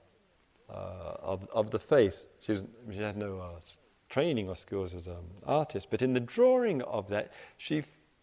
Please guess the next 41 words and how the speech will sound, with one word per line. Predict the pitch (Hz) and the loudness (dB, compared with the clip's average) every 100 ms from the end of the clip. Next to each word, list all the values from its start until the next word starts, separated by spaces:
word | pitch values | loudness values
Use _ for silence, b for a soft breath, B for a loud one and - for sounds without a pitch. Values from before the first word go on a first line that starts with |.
| - | -4
found | 214 247 214 | 2 4 6
that | 147 | 4
her | 143 | 2
hands | 139 - 233 240 196 | 0 -2 0 2 2
were | 160 | 0
just | 208 - - | -2 -6 -10
trembling, | - 226 254 214 131 101 92 87 _ _ _ _ - B B | -8 -4 0 0 0 -2 -6 -12 _ _ _ _ -20 B B
and | - 147 | 0 0
she | 160 151 | 0 -4
d-, | 165 - - | -6 -14 -18
d-, | - - | -16 -6
decided | 151 - 196 185 165 | -4 0 2 2 0
to | - | -2
stay | 127 - 233 240 | -4 0 2 4
with | 185 | 4
it, | 139 - | 4 -2
to | 135 | -4
keep | - 226 185 | -2 0 2
that | 175 - | 0 0
piece | 165 143 135 | -4 -2 -4
of, | 117 - - | -6 -8 -6
uh, | 107 92 90 b b - | -4 -4 -8 b b 2
paper | 135 131 127 | 4 4 2
with | 147 | 2
that | 139 131 | 2 0
drawing | 123 131 120 117 | 2 4 4 2
in | 110 | -4
front | - 185 190 135 | -4 -4 -2 -4
of | 107 | -8
her. | 110 120 B B B B B B _ - | -6 -6 B B B B B B _ -8
And | 160 180 | -2 0
for | 180 | 0
a | 180 | -2
period | - 247 269 247 | 2 4 4 4
of | 214 - | 2 0
time | 190 190 185 | -4 -4 -2
afterwards, | 196 226 214 135 127 | 0 0 0 0 0
her | 160 | 0
body | 143 220 233 202 | 0 2 4 2
was | 156 143 | 0 -2
shaking | - - 247 226 - - 101 87 | -4 0 2 2 -4 -4 -4 -6